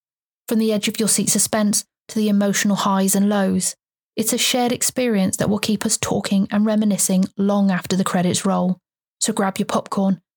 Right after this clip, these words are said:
settle in, and let's savour every exhilarating moment of this unforgettable finale together. If you've loved what you've heard today, don't forget to subscribe, rate,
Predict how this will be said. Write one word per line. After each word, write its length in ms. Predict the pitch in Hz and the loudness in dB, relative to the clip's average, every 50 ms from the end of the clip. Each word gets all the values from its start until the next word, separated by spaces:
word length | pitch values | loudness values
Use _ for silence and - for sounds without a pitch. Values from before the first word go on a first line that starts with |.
| _ | _
settle 300 | - - 254 - - 254 247 | -2 0 0 0 0 0 0
in, 240 | 233 233 240 233 - _ _ _ | 0 0 0 -2 -6 _ _ _
and 120 | - 208 196 | -2 0 0
let's 180 | 214 - - | 0 0 0
savour 360 | - - 214 196 190 190 196 - - | 0 0 2 2 2 0 0 -2 -2
every 340 | - 220 220 226 226 226 240 | -2 -2 -2 0 -2 -2 -2
exhilarating 760 | - 202 - - - 220 208 214 208 208 208 202 - 220 220 | -2 -2 0 0 0 0 0 0 2 0 0 0 0 0 2
moment 360 | 220 220 220 202 185 180 - - | 2 2 2 2 2 0 0 -2
of 140 | - 185 - | -4 -4 -2
this 180 | - 185 - - - | 0 -2 -2 -2 -2
unforgettable 840 | - 208 202 202 202 - 208 208 190 - - 190 175 - 185 180 185 | -2 0 0 0 0 0 0 0 -2 0 -2 -4 -2 -2 -2 -2 -2
finale 600 | - - - 196 190 185 180 170 175 175 170 165 - | -4 -2 0 0 2 2 2 2 2 2 0 -2 -2
together. 540 | - - 190 - 175 165 - - - - - _ _ _ _ _ _ _ _ _ - | -4 -2 -2 0 -2 0 -2 -2 -4 -4 -8 _ _ _ _ _ _ _ _ _ -6
If 180 | 196 170 - | -4 -2 -2
you've 160 | 233 208 202 | -4 -4 -2
loved 280 | 208 226 240 262 254 - | -2 -2 -2 -2 -4 -6
what 180 | 294 269 - - | -4 -4 -2 -4
you've 100 | 247 - | -2 -2
heard 220 | 240 240 220 220 | -2 -2 -2 -2
today, 420 | - 214 - 170 165 165 185 - - - _ _ | -4 -4 -2 0 0 0 -2 -4 -6 -14 _ _
don't 200 | - 233 269 277 | -4 -2 -2 -2
forget 260 | - 247 - 240 - - | -2 -4 -4 -4 -2 0
to 80 | - 208 | 0 0
subscribe, 720 | - 220 202 - - - - 226 220 226 240 240 233 - _ _ _ _ _ _ | 0 0 0 -2 -2 -2 0 -2 0 0 0 -2 -4 -6 _ _ _ _ _ _
rate, 460 | 247 226 202 175 156 - - - | 0 0 0 0 -2 -2 -6 -6